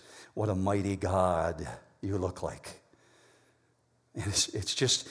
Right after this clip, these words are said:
a painted picture for us. It's, it's the best we can do with music and imagery to get our mind around it. I,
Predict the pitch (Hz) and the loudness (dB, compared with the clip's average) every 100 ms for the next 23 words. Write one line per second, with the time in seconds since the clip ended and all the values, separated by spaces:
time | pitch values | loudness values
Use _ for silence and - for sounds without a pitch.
0 | - - - 151 180 147 - 208 202 - | -18 -20 -6 2 4 4 2 -2 -2 -6
1 | 98 - 101 104 131 - - 143 - 131 | -6 0 2 2 -2 -4 -8 -2 0 4
2 | 147 165 - 160 156 135 165 147 120 123 | 6 6 4 4 4 4 4 4 4 6
3 | 165 156 139 131 135 165 147 135 123 127 | 6 6 4 4 2 2 2 2 6 6
4 | 127 113 123 135 135 113 117 117 120 | 6 4 4 4 4 4 4 4 4